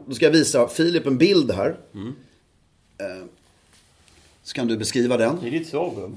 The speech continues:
Speaker 1: Ja, exakt. Nej, det är det inte. <laughs> Det
Speaker 2: The Chatsworth House är det.
Speaker 1: Ja.
Speaker 2: Vad är det?
Speaker 1: Det, jag ska berätta. Det, det är alltså en bild på...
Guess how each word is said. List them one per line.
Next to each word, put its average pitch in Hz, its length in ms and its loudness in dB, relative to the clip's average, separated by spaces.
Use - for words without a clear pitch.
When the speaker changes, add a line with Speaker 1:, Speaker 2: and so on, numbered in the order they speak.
Speaker 1:
Ja, 160 260 6
exakt. 160 280 4
Nej, 127 220 4
det 117 80 -2
är 101 40 -2
det 95 60 -4
inte. 95 160 -8
<laughs> - 80 -16
Det 123 160 -8
Speaker 2:
The 131 100 -4
Chatsworth 127 640 0
House 95 300 -2
är 107 140 -4
det. 104 160 -4
Speaker 1:
Ja. 117 320 0
Speaker 2:
Vad 123 100 -2
är 131 40 0
det? 123 180 -2
Speaker 1:
Det, 143 160 0
jag 160 220 6
ska 156 100 -2
berätta. 135 220 6
Det, 139 200 -2
det 165 120 4
är 180 40 8
alltså 151 140 4
en 139 120 0
bild 190 480 6
på... 135 400 0